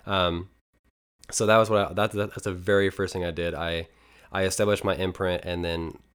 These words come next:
th-, that night, the next day, the next few weeks, I just pumped out all kinds of designs, and every, everything you see design-wise has been me and only me.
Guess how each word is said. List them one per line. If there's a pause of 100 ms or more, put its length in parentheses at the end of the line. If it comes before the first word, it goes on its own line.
(160)
th-,
that
night,
the
next
day, (280)
the
next
few
weeks,
I
just (540)
pumped
out
all
kinds
of
designs,
and (520)
every, (220)
everything
you
see
design-wise
has
been
me
and
only
me.